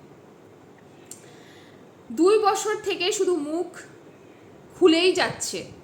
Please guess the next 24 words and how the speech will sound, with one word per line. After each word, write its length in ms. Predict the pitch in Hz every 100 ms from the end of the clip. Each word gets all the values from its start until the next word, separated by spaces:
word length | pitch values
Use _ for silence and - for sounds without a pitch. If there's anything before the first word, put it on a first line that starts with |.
| -
দুই 220 | 208 320
বছর 340 | 349 415 - 370 -
থেকে 260 | 370 392
নাকি 340 | 381 339 392 415
কল্পনা 420 | 339 311 359 370
শুধু 220 | 381 381
মুখই 440 | 302 320 - 392
খুলে 220 | 392 339 285
যাচ্ছে। 360 | 214 - 196 - -
অথচ 280 | - 339 427
তোমরা 240 | 440 392 415
বলতে 320 | 320 339 440
পারবে 460 | 440 427 466 311 - - - -
কখনো 560 | 370 - 480 370 - - - - - -
কল্পনা 400 | 320 403 381 349
তার 360 | - 285 311 330
ভিডিও 300 | 330 349 359
থেকে 500 | - 339 - - -
প্রিয়ার 300 | - 403 427
সম্পর্কে 480 | 427 403 370 285 254
আগে 340 | 190 262 370
কোনো 240 | 427 403 339
কথা 200 | 302 349
বলেছে? 500 | 311 302 359 - 330